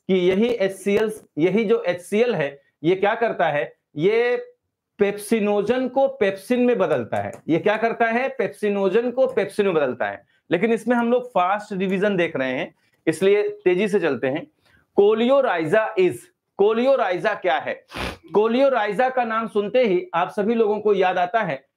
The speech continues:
कि Coleorhiza का मतलब क्या होता है? Coleorhiza, lower end of embryonal axis in monocot या lower end of embryonal axis in dicot। तो आप सबसे पहले बताएंगे, "सर जी, इसका सही आंसर होगा ये Coleorhiza,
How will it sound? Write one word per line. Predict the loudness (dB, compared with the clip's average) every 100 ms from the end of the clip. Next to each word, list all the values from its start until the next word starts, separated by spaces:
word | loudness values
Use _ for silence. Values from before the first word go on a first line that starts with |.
| _
कि | -6 2
Coleorhiza | 2 4 2 2 4 2 0 -2 0 0 0 -2
का | -4
मतलब | -4 -4 -6
क्या | -2 -2
होता | -2 -2 -2
है? | -2 -4 -6 _ _ _
Coleorhiza, | 2 2 2 2 2 0 0 -2 -4 -4
lower | 0 2 2
end | 0 0
of | 0 0 -2
embryonal | -4 -4 0 0 0 -2
axis | -4 -4 -8 -4 -2
in | -2
monocot | -2 -2 -2 -2 -4 -16 _ _ _ -16 0
या | 2
lower | 4 2 2 0
end | 0 2 2
of | 0 0 0
embryonal | 2 2 0 0
axis | -2 -2 -6 -2
in | -2 0
dicot। | 0 0 0 0 0 -8 _
तो | 0
आप | 0
सबसे | 0 0 0
पहले | 2 2
बताएंगे, | 2 2 0 0 -2 _ _ _
"सर | 0 2
जी, | 2
इसका | 0 0 -2
सही | 0 0 0
आंसर | -2 -4 -4
होगा | -2 0 0 -2 _ _ 0
ये | 0 2
Coleorhiza, | 2 2 4 2 4 2 0 -2 -2